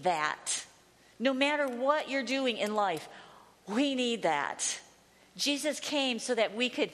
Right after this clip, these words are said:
have a life, and a life of abundance. And that comes through that spiritual growing and edification. So that's number one. We talked about that last week, and I gave you lots of scriptures.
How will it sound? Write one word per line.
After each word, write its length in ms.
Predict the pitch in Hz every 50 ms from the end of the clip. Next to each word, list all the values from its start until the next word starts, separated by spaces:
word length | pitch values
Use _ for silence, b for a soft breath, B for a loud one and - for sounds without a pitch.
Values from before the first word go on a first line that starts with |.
| -
have 220 | - 240 262 226 226
a 40 |
life, 760 | 226 214 220 233 226 247 294 302 262 175 156 - - - - - B B B B
and 80 | 190 220
a 20 |
life 220 | 226 214 240 240 240
of 80 | 202
abundance. 800 | 202 165 - 202 233 254 269 262 196 - - - - - - - - B B B B B
And 140 | 202 208
that 160 | 214 226 220 -
comes 340 | - 247 254 240 226 -
through 320 | - - 214 202 190 175 160 - B B B B B B
that 200 | 202 - - -
spiritual 640 | - - - - 240 240 233 233 - - 214 196
growing 600 | 180 - - 180 185 196 214 233 240 226 208 185 180
and 100 | - - -
edification. 880 | 196 202 214 208 - 196 - - 208 202 196 185 - - 180 143 131 - - B B B B B B B
So 320 | B - 254 233 214 208
that's 340 | 208 214 226 226 233 - -
number 240 | 233 240 233 240 247
one. 340 | 233 247 247 220 170 147 - - - -
We 80 | 196
talked 300 | - - 202 208 208 -
about 240 | 208 - 208 202 -
that 200 | 214 196 - -
last 360 | 196 196 190 190 - - -
week, 180 | 214 202 170 - - B B B B
and 100 | 208 220
I 80 | 196
gave 220 | 180 220 220 208 185
you 120 | 202 196
lots 380 | 185 180 185 190 190 - - 214
of 80 | 190
scriptures. 920 | - - - - - 180 170 - - - - 147 139 143 - - - -